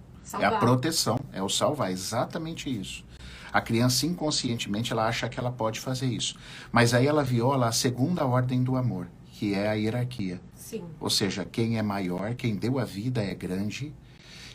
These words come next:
Speaker 2: quem recebeu a vida é pequeno. Quando um pequeno tenta salvar um grande, o estrago é grande, cara. E aí essa criança pode ter uma série de fatores. Um exemplo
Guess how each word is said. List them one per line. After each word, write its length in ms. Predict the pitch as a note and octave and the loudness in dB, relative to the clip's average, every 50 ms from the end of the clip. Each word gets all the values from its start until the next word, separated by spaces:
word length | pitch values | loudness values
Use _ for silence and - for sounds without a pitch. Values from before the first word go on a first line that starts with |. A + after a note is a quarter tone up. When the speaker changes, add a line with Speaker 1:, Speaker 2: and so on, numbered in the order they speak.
| - - | -10 0
Speaker 2:
quem 360 | - C3 C3 C#3+ D3+ E3 F3+ - | 6 6 6 6 6 2 -4 -6
recebeu 580 | - A2+ B2+ B2 - C3+ - - B2+ C3+ C#3 | 0 2 2 2 4 2 2 4 4 2 4
a 60 | B2+ A#2+ | 2 0
vida 260 | A2 A2 A#2 A#2 B2+ | 0 -2 -2 -2 -2
é 40 | A#2+ | -4
pequeno. 440 | - - C3 - - F#2 E2+ E2+ E2+ - | -2 -4 -6 -6 -4 -6 -6 -6 -6 -2
Quando 260 | - B2+ C#3 D3+ D#3+ | 2 2 2 2 2
um 80 | E3+ | 0
pequeno 640 | F3 - - D3 C3+ - - - A#2+ A2 G#2+ G2 F#2+ | -2 2 2 0 0 0 0 2 2 2 2 0 -2
tenta 320 | - - A2+ A#2 A#2 A#2 | -2 -2 -4 -2 -2 -4
salvar 500 | A2+ - - A2 G2 F#2+ - - G#2+ A#2+ | -4 -2 0 0 -2 -2 0 0 2 2
um 140 | C3 B2+ A2 | 2 2 0
grande, 520 | F#2 G2 A2 A#2+ C3 B2+ A2+ - D#2+ D2+ - - - - - - - - | 0 0 2 4 4 4 4 2 -2 -8 -12 -14 -18 -18 -18 -18 -14 -8
o 60 | - | -6
estrago 420 | - - - A#2+ A2+ A#2 A#2 B2+ | -4 -4 0 0 0 2 2 2
é 40 | C3 | 0
grande, 380 | B2 A#2 G#2 G#2 G2 F#2 F2+ F#2 | 0 0 0 0 -2 -2 -4 -6
cara. 240 | - - F2 - - - - - - - - - - - - | -10 -10 -10 -10 -12 -14 -20 -20 -20 -20 -20 -20 -20 -12 -4
E 80 | - G#2+ | 2 4
aí 460 | G#2 G2+ G#2 G#2+ A2+ B2 C3 B2+ B2 | 4 4 4 4 4 6 6 6 6
essa 240 | A#2+ A2 - - A#2+ | 4 2 0 -2 -4
criança 400 | - A2 A2 A2+ A#2 A#2+ - A2 | -4 -2 -2 -2 -2 0 -2 -4
pode 240 | - A2 G#2+ A2 - | -4 -4 -6 -4 -4
ter 80 | - | -4
uma 180 | A2+ B2 B2+ B2+ | -2 0 0 2
série 480 | B2 - - - C3+ B2+ C3 C3 A#2 | 2 2 2 4 4 4 4 4 2
de 100 | G#2 G#2+ | 0 -4
fatores. 560 | - - A2+ G#2 - - - - - - - - | -6 -8 -8 -10 -8 -8 -8 -8 -6 -8 -8 -6
Um 160 | A2+ A#2+ B2 | -4 -4 -2
exemplo 540 | A#2+ - - A2 A2+ A#2+ B2+ B2+ D#3 D#3 | -2 -2 -2 -2 -2 -2 -2 -4 -6 -8